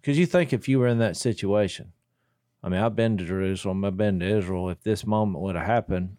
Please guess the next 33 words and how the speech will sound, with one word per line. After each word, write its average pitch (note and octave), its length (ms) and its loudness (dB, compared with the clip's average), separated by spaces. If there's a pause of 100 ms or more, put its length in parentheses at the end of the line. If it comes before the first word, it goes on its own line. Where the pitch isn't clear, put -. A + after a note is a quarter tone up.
(100)
I G2+ 140 0
would G#2+ 160 2
have, F2+ 180 -4
and F#2+ 300 -2
the E2+ 80 -4
guide G#2 500 0
would F#2+ 120 0
have F2 100 -4
said, F#2 240 -6
"Hey, A2 160 2
you G#2 160 0
see D#3+ 200 -2
all D3 140 2
this?" C3+ 380 -4 (760)
Especially A#2 480 2
here A2+ 300 4
in F#2 120 2
the, E2 180 -4 (140)
the F#2 100 -2
centerpiece B2 960 0 (220)
of G#2 220 0
this G#2+ 360 0
nation, G#2 520 -2 (240)
not A2 300 -2
one A#2 280 0
stone G#2+ 600 0
will F2+ 80 -2
be F#2 140 -4
left F#2+ 360 -4
on F2+ 180 -6
top G2 340 -4
of E2+ 140 -10
another. E2+ 460 -10